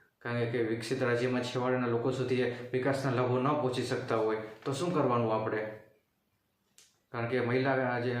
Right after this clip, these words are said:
હોય તો એ, એને ખબર હોય એના ઘરની પરિસ્થિતિ શું હોય. એ બારસો ને પચાસ રૂપિયા જે આપવામાં આવે છે, જે આમ તો વીડિયો બનાવી તો બધા લોકોને જે બારસો પચાસ તો રૂપિયા ઘણા બધા લોકોને મામૂલી રકમ લાગતી હોય છે, પરંતુ એ મહિલા માટે તો એના માટે ખૂબ આશીર્વાદ રૂપે રકમ બનતી હોય છે.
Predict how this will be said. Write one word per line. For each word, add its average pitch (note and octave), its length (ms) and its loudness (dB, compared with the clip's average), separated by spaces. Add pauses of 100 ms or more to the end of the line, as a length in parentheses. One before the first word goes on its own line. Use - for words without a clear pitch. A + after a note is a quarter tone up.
(420)
હોય C3 180 0 (360)
તો C3 100 0
એ, C3+ 200 2
એને D#3+ 220 2
ખબર C3 200 2
હોય C3 100 6
એના B2+ 140 2
ઘરની A#2+ 240 0
પરિસ્થિતિ B2 480 0
શું B2 240 0
હોય. A2+ 140 2
એ A#2+ 120 -4
બારસો B2 360 0
ને C3 120 0
પચાસ B2+ 300 0
રૂપિયા B2+ 240 2
જે B2+ 120 2
આપવામાં B2+ 400 2
આવે D3 140 4
છે, - 460 -2 (420)
જે - 80 -4
આમ B2+ 120 0
તો B2+ 160 0
વીડિયો B2+ 220 2
બનાવી C3 260 4
તો C3 80 0
બધા A#2+ 220 2
લોકોને C3 480 2
જે B2+ 80 0
બારસો B2+ 320 2
પચાસ B2+ 240 0
તો B2+ 360 2
રૂપિયા B2+ 240 2
ઘણા B2 140 2
બધા C3 260 2
લોકોને C3 300 2
મામૂલી C#3 320 2
રકમ B2+ 280 2
લાગતી B2+ 300 2
હોય A#2 160 4
છે, - 480 -4
પરંતુ B2+ 260 0
એ B2+ 60 4
મહિલા B2 300 4
માટે B2+ 240 2
તો B2+ 260 2 (200)
એના B2 140 -2
માટે B2+ 240 0
ખૂબ C3+ 240 2
આશીર્વાદ C3 420 2
રૂપે C3+ 240 2
રકમ B2 420 2
બનતી C3+ 280 4
હોય A2+ 180 4
છે. A2+ 180 -4